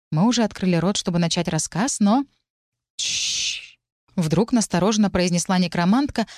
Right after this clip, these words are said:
пристально глядя на аллею, ведущую к беседке. «Сюда кто-то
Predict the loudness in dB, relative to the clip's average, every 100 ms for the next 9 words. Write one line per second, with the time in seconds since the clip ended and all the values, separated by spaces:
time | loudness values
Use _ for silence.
0 | -20 _ -4 -2 0 0 2 2 0 2
1 | 2 2 2 2 2 2 0 0 0 -2
2 | 0 -2 -4 -10 -16 -20 _ _ _ _
3 | _ _ -2 0 0 0 -2 0